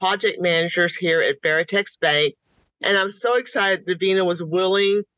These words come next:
and really excited to share her story and her journey about her cancer diagnosis. So welcome to the show, Davina.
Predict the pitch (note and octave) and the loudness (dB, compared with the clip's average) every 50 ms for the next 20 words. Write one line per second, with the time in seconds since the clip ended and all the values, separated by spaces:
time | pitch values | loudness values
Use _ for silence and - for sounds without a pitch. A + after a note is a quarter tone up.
0 | _ _ _ - F3+ F#3 F#3 F#3 F#3+ G3 A#3 A#3 A#3 A#3+ A#3 A#3 G#3 - _ _ | _ _ _ 0 0 2 0 -2 0 0 2 2 2 2 0 -2 -8 -18 _ _
1 | _ _ _ _ _ - F3+ F3 - - - A3 G3 G3+ G#3 G3+ G3+ G3 F#3 F3+ | _ _ _ _ _ -2 -2 0 -2 -2 0 0 2 2 2 0 -2 -2 -6 -8
2 | - - G3+ F#3 F#3+ G3+ G3 - F#3+ G3 G#3 G3+ - - - - F3+ F3 F3 F3 | -2 0 0 0 0 -2 -2 -2 0 0 0 -2 -4 -6 -2 0 2 2 2 2
3 | E3+ E3 E3+ F3 - F#3+ F#3+ G3 F#3+ E3+ - F3+ E3+ E3 D#3+ E3 E3 E3 E3 - | 0 -2 -6 -6 -2 0 0 0 0 0 0 2 2 2 2 2 2 2 0 -2
4 | _ _ _ - E3+ F#3+ G#3+ A3 A3 G#3+ A#3 A#3+ A#3+ A#3+ - - B3+ G3+ F#3 - | _ _ _ -2 0 0 0 0 0 0 0 0 0 -2 -2 -2 -2 -2 0 0
5 | - F3 D#3 D#3+ D#3 D#3 D3+ C#3 C#3 D3+ D3 D3 C#3 - C#3 C#3 - G3 F3+ E3+ | -2 0 0 2 0 0 0 -2 -2 0 0 0 0 -2 -4 -2 0 -2 0 0
6 | F#3 G3+ G#3 G#3 - G#3+ G#3 A3+ G3+ F3+ - - F#3 F3 E3+ D#3+ D3 D#3 C#3 D3+ | 0 0 0 -2 -4 -4 -2 0 0 0 0 0 0 0 0 0 -2 -2 0 2
7 | D3+ D3 C3+ B2 A#2+ A#2+ | 2 2 2 0 0 -2